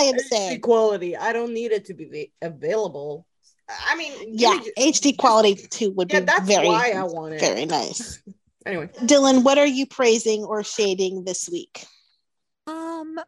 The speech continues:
Speaker 3: my praise is gonna be for the Johnson family. I really enjoyed those scenes, and I think that they kind of showed where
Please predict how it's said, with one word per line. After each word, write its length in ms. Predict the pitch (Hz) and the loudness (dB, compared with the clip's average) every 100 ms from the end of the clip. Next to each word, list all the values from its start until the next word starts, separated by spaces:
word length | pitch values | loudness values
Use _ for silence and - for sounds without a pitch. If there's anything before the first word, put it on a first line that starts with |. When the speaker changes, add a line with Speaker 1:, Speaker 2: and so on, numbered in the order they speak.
| - | -14
Speaker 3:
my 540 | 240 269 254 269 285 277 _ _ _ 220 | -18 -14 -12 -8 -10 -10 _ _ _ -20
praise 880 | - - 214 190 170 175 190 190 - - | -18 -14 -10 -8 -8 -10 -12 -14 -16 -8
is 500 | 208 196 202 - _ 220 202 | -6 -4 -8 -14 _ -16 -2
gonna 220 | 254 240 | 0 0
be 220 | 247 320 | 4 6
for 320 | 349 - 381 392 | 4 4 4 4
the 160 | - | 2
Johnson 540 | - 403 440 440 - 196 | 0 0 -2 -6 -8 -8
family. 680 | - 151 - - 117 160 _ - | -8 -10 -10 -10 -10 -10 _ -4
I 520 | 208 220 262 294 349 - _ _ _ _ - | 2 2 4 4 2 -2 _ _ _ _ -16
really 540 | 180 175 208 202 233 | -8 0 0 0 -2
enjoyed 520 | 233 220 202 165 160 160 | -2 -2 -2 -4 -4 -6
those 200 | - 180 | -2 -2
scenes, 520 | - 247 254 185 175 - | -2 -4 -2 -4 -6 -8
and 240 | - 190 | -6 -4
I 100 | 185 | -4
think 340 | - 196 180 - | -6 -8 -10 -6
that 140 | 202 196 - | -4 -4 -2
they 160 | 190 | -4
kind 380 | 190 - 180 180 | -4 -8 -8 -6
of 120 | 180 | -8
showed 840 | - - - 262 285 269 247 233 226 _ _ _ _ _ _ - | -10 -16 -4 2 4 6 6 4 -2 _ _ _ _ _ _ -8
where 1160 | 185 180 175 196 190 190 185 185 185 185 185 | -8 -6 2 2 4 4 4 4 2 0 -2